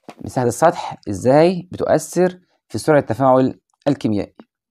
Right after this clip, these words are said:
لو أنا مثلا عندي مادتين، المادة A والمادة B. المادة B ده هي على هيئة قطعة واحدة. على هيئة إيه؟ قطعة واحدة.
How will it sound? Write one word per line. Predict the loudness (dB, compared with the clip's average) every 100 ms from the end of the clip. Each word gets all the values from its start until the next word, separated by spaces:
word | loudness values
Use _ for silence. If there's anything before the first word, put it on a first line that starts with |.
| _ _ _ _ _ _ 0
لو | 4
أنا | 4
مثلا | 4 4
عندي | 4 4
مادتين، | 4 4 4 4 2 -2
المادة | 0 2 2 2
A | 2 2 0 -8 _ _ _ _ 0
والمادة | 2 4 2 2 0
B. | -2 -4 -6 _ _ _ _ _ _ _ _ -4
المادة | 4 6 6 6
B | 6
ده |
هي | 6
على | 4 4
هيئة | 2 0
قطعة | 0 0
واحدة. | 0 0 -4 -6 _ _ _ _ _ _ -12
على | -4 0
هيئة | 0 2
إيه؟ | 0 0 _ _ _ -4
قطعة | 0 2 0 -2 -4
واحدة. | -4 -2 0 -2 -4